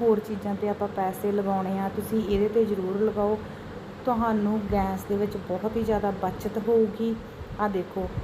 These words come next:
ਇਹ ਥੋੜ੍ਹਾ ਬਹੁਤ ਨਾ ਇਹ ਟੋਪੀਆ ਹਿਲਦਾ ਸੀਗਾ, ਪਰ ਮੈਂ ਕਹਿੰਦੀ ਹਾਂ ਵੀ ਇਹਦੇ ਨਾਲੋਂ ਜਿਹੜਾ ਮੈਂ ਪਹਿਲਾਂ ਵਾਲਾ, ਅਮ, ਖਰੀਦਿਆ ਉਹ ਜ਼ਿਆਦਾ ਵਧੀਆ। ਤੇ ਫਿਰ ਮੈਂ ਹੁਣ ਸੋਚਦੀ ਹਾਂ ਵੀ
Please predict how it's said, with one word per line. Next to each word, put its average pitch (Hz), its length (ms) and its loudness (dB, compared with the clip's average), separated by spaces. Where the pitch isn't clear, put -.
ਇਹ - 100 -8
ਥੋੜ੍ਹਾ 233 200 4
ਬਹੁਤ 254 300 0
ਨਾ 285 180 4
ਇਹ 285 140 2
ਟੋਪੀਆ 208 440 2
ਹਿਲਦਾ 190 420 0
ਸੀਗਾ, 175 260 -4
ਪਰ 226 120 4
ਮੈਂ 214 320 2
ਕਹਿੰਦੀ 214 380 0
ਹਾਂ 226 80 0
ਵੀ 233 100 0
ਇਹਦੇ 220 300 4
ਨਾਲੋਂ 240 220 0
ਜਿਹੜਾ 226 220 0
ਮੈਂ 233 200 -2
ਪਹਿਲਾਂ 196 340 0
ਵਾਲਾ, 240 220 0
ਅਮ, 208 800 -2
ਖਰੀਦਿਆ 202 400 4
ਉਹ 233 120 4
ਜ਼ਿਆਦਾ 185 420 0
ਵਧੀਆ। 175 400 -2
ਤੇ 226 380 6
ਫਿਰ 233 100 0
ਮੈਂ 233 140 -2
ਹੁਣ 233 180 0
ਸੋਚਦੀ 226 440 2
ਹਾਂ 226 120 0
ਵੀ 226 160 0